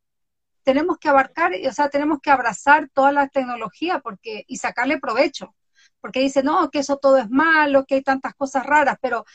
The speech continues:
todo es malo, <laughs> si tú lo ves negativo, pero tienes que sacarle la parte positiva de todas las cosas.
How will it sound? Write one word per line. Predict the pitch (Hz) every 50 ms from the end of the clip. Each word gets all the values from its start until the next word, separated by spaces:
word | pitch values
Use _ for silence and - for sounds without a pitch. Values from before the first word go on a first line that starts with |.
| _ _ _ _ _ _ _ _ _ _
todo | - 339 392 427 349
es | 302 214
malo, | 214 240 233 208 185 190 - - _ _ _ _ _ _ _ -
<laughs> | - 185 - - - - - -
si | - - 302 269 -
tú | - 294
lo | 285 285 277
ves | 277 294 285
negativo, | 277 277 254 240 240 202 - 285 269 254 220 196 185 _ - - _ _
pero | - 247 233 -
tienes | - - 269 302 320 -
que | - 269
sacarle | - 277 269 277 269 277 285 294
la | 277 262 247
parte | - 262 269 269 285
positiva | 277 - 262 - - 208 - - 277 349 370 311 226
de | 208
todas | 202 220 220 208
las | 208 180 -
cosas. | - 214 208 202 - 262 233